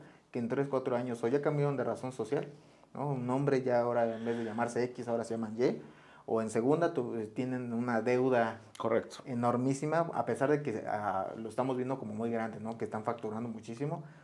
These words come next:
Speaker 1: pero n-, no estamos viendo toda la información y de repente tienen deudas enormes
Speaker 2: Eh.
Speaker 1: que terminan, pues, en bancarrota.
Speaker 2: Y no piensan en lo necesario. Fíjate que te voy a contar una historia. Había una compañía de scooters, ¿no? De esos,
Speaker 1: Sí.
Speaker 2: ¿ya viste? De los
Speaker 1: <laughs>
Speaker 2: scooters, los Birds.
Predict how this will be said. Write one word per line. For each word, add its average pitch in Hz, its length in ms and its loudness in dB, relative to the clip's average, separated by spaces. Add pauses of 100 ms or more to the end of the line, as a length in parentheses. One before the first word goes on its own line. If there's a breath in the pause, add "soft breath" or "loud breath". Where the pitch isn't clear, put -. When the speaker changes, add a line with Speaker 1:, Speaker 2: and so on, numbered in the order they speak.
(140 loud breath)
Speaker 1:
pero 113 220 0
n-, 110 100 -4 (320)
no 120 120 -2
estamos 135 340 -2
viendo 135 240 -2
toda 123 160 0
la 120 80 -4
información 107 640 -6
y 110 40 -10
de 107 140 -4
repente 123 300 -6
tienen 127 240 -4
deudas 123 380 -2
enormes 120 560 0
Speaker 2:
Eh. 170 160 10 (520 loud breath)
Speaker 1:
que 110 200 2
terminan, 131 800 0
pues, 131 160 0
en 139 100 0
bancarrota. 117 520 0 (160)
Speaker 2:
Y 190 100 6
no 208 180 10
piensan 175 420 6
en 143 80 8
lo 143 100 10
necesario. 143 500 6
Fíjate 175 300 6
que 127 80 6
te 127 80 8
voy 143 100 12
a 123 40 6
contar 139 220 10
una 131 120 8
historia. 139 420 8
Había 113 160 4
una 110 160 0
compañía 110 580 4
de 101 120 2
scooters, - 800 -2
¿no? 117 160 -2
De 107 100 -2
esos, - 160 -4
Speaker 1:
Sí. 131 100 4
Speaker 2:
¿ya 123 80 10
viste? 151 320 8
De 98 100 2
los 98 120 2
Speaker 1:
<laughs> 180 100 2
Speaker 2:
scooters, 143 400 2
los 92 240 -6
Birds. 135 540 6